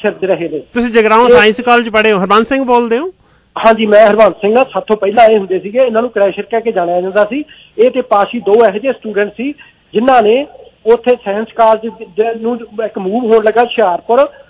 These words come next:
Speaker 1: ਉਹਨੂੰ ਰੋਕਣ ਵਾਸਤੇ ਕੀਤਾ ਤੇ ਉਦੋਂ ਬਾਅਦ ਉਸਦਾ ਕੇਸ ਸੀਗਾ ਜੋ ਅਸੀਂ ਡਿਸਮਿਸ ਕਰਵਾਇਆ ਸੀ।
Speaker 2: ਵਾਹ, ਵਾਹ, ਅੱਛਾ, ਸਾਇੰਸ ਕਾਲਜ ਚੱਕ ਹੀ ਕਹਿੰਦੇ ਵੀ ਹੁਸ਼ਿਆਰਪੁਰ ਲੈ ਜਾਓ, ਇੱਥੇ ਬੰਦ ਕਰ ਦਿਓ।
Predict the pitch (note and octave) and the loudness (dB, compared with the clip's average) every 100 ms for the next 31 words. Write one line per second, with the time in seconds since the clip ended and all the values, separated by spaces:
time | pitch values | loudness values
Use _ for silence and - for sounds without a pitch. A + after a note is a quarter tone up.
0 | - B3 C4 A3+ G3+ - A#3+ A#3+ A3 B3 | -6 -2 0 0 -2 0 -2 0 -2 -8
1 | - G3+ A#3+ B3 A#3 G3+ A#3 - F#3 G#3 | -12 -6 -4 -4 -2 0 0 0 -4 0
2 | A3+ - - _ - A3+ A3+ A#3 A3 A3+ | -2 -2 -20 _ -2 0 0 -2 2 2
3 | A3 A3 G3+ A3+ F#3+ - G#3 - G3 F3+ | 2 -6 -10 -10 -10 -8 -12 -10 -6 -6
4 | D#3 D3 - F3 B3 B3+ A#3+ C4+ A#3+ G#3 | -6 -10 -12 -2 0 0 0 0 0 2
5 | A3+ A#3+ A#3+ B3+ B3+ A#3 G#3+ - C#4+ C4 | 0 0 0 2 2 2 0 0 -4 0
6 | C#4+ C#4+ C4 C4+ C4 G#3 A3 G#3+ G#3 G#3 | 2 2 0 0 0 2 -2 0 0 0
7 | G3+ G3 F#3+ G3 F#3+ F3+ F#3+ | 0 0 -2 0 -2 -2 -8